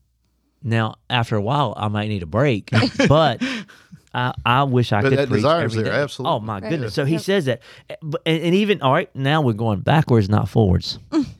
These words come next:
Speaker 1: And I love this. Mona, I want you to think when, when it comes to your mind, when you hear these words, Paul says, "I am under obligation, both to the Greeks and to barbarians." Now, the barbarians were anybody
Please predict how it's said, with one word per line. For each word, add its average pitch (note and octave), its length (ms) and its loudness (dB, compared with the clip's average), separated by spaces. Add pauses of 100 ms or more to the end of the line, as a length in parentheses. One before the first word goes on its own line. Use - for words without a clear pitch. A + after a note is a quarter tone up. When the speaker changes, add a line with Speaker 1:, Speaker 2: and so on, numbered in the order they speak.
(220)
Speaker 1:
And C#3 120 0
I C3+ 40 2
love D3+ 260 2
this. A#2+ 160 -2
Mona, D3+ 200 0
I D3+ 40 0
want F#3+ 200 -2
you E3 60 -4
to C3 60 -4
think C#3+ 260 -4
when, B2+ 240 -6
when A#2+ 140 -4
it A2 100 -8
comes C#3 420 -6 (300)
to - 100 -8
your A#2 180 -2
mind, A2+ 280 -2
when G#2 120 -4
you G2+ 80 -6
hear A2+ 100 -2
these G#2 160 -4
words, G2 220 -6
Paul E3+ 280 -2
says, C3 180 -2
"I D3 180 0
am F3+ 120 -2
under C3+ 220 -4
obligation, A2 880 -4 (1700)
both C3+ 200 0
to C3+ 120 -6
the G#2+ 100 -6
Greeks C3 360 -8
and A#2+ 220 -6
to A#2+ 100 -8
barbarians." G2+ 500 -4
Now, G#2+ 140 -4
the G2+ 80 -8
barbarians B2 540 -2
were G2 140 -4
anybody A#2 600 -2